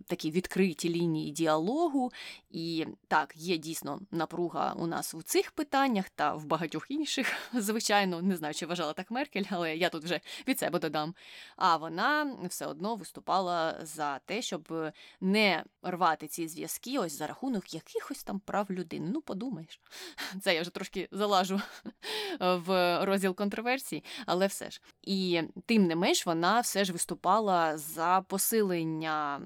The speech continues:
трансатлантичного альянсу і зміцнення його. Ну, тобто, м, такі були досить різні погляди на різні питання. Не можна сказати, що вона, ну, так цілком вже хотіла просто розвалити і трансатлантичний альянс, і Європейський Союз, і піти там обійматися із Китаєм і Росією. Ні.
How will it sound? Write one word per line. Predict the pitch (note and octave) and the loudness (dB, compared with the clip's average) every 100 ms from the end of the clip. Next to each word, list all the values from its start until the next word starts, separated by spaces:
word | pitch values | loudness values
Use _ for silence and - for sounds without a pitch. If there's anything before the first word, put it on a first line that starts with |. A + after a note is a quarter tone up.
| - | -8
трансатлантичного | - F#3 D#3+ E3+ E3+ E3 G#3 F4 D#4 C4+ | 0 2 2 -2 -6 -2 0 0 0 2
альянсу | A#3+ A3+ G#3+ G#3 G3 - E3+ E3 D#3+ - - - | 2 2 2 2 0 -4 -4 -6 -8 -12 -20 -14
і | - F3+ F#3 - | -4 2 2 0
зміцнення | F3 G3 F3 - C3+ C#3 | 4 6 6 0 -6 -6
його. | C#3 D3 C#3 B2 C#3 | -8 -10 -10 -4 0
Ну, | B3 | 0
тобто, | A3+ - E3+ | 0 0 -2
м, | D3+ D3+ E3+ | 0 -2 -4
такі | G3 D#3+ | -2 -2
були | D3+ | -2
досить | D3 A3+ G3 | 2 2 2
різні | G3+ A3 G3+ | 0 4 4
погляди | - D4 E4+ G#3 E3+ | 4 0 0 0 0
на | E3 | 0
різні | A3 G#3 F#3 | 0 0 0
питання. | F#3+ D#3+ C3+ D#3 | 0 0 0 2
Не | |
можна | F#3 D#3 | 2 0
сказати, | - - G3 | -6 -8 -8
що | - | -8
вона, | D3+ D#3 | -6 -4
ну, | D3+ | -6
так | D3 - | -8 -2
цілком | F#3 F#3 G#3 | 0 4 2
вже | F3 D3+ | 2 0
хотіла | - D3 F3 D#3+ D3+ - - - | -4 -6 0 4 2 0 -10 -8
просто | F3 - D#3+ | -6 -4 2
розвалити | G3+ F#3 F3+ D#3+ D3+ E3 D#3 D3 - - - | 2 4 2 0 -2 -2 -2 -4 -8 -18 -2
і | F3+ | -2
трансатлантичний | - E3+ E3+ E3+ D#3+ F#3 A3 E4+ - C#4 B3+ | 2 2 2 0 -2 -2 0 0 2 2 4
альянс, | A#3+ G3+ A3 G#3 G3 - | 4 4 4 4 2 0
і | F3 | -2
Європейський | D3 D3 D#3 F#3 D4 D4+ A#3 | -2 -2 -2 0 2 2 0
Союз, | - G3 G3 F#3 | 0 0 2 0
і | D#3 D3+ | 0 0
піти | - - E3+ | -2 -4 -2
там | D#3 | 0
обійматися | D#3 D#3 E3 D#3+ D3+ - D3+ | -2 0 2 4 2 -2 -4
із | D3+ | -4
Китаєм | G3 D#3+ D#3+ D#3+ | -2 0 2 0
і | |
Росією. | F#3+ - C#4+ G#3 F#3 | -2 -2 0 2 4
Ні. | F#3 D3 | 4 2